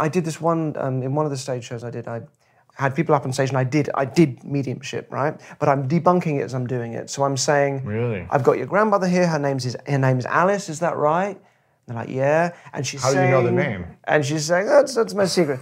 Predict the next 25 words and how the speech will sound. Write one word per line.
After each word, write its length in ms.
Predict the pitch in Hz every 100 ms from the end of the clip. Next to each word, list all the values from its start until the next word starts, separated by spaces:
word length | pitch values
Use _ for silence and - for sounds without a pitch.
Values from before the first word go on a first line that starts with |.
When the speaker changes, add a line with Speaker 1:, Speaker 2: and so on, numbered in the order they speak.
| -
Speaker 2:
<laughs> 0 | 214 160
Speaker 1:
And 140 | 196 160
she's 300 | - 220 -
saying, 640 | 226 208 202 190 180 180
and 100 | 175
she's 140 | 175
not 160 | 180 175
saying 240 | 175 160
anything, 360 | 160 170 170 160
"I'm 220 | 135 131
lying 340 | 139 143 143 135
to 140 | 147
you, 60 | 143
you 80 | 135
understand 480 | 131 127 - 131 139
this," 80 | 135
but 100 | 123
she's 160 | 131
saying 180 | 156 151
she 60 | 147
had 100 | 127
a 40 |
little 180 | - 139
dog 340 | 139 151 143
called 380 | 131 131 127 120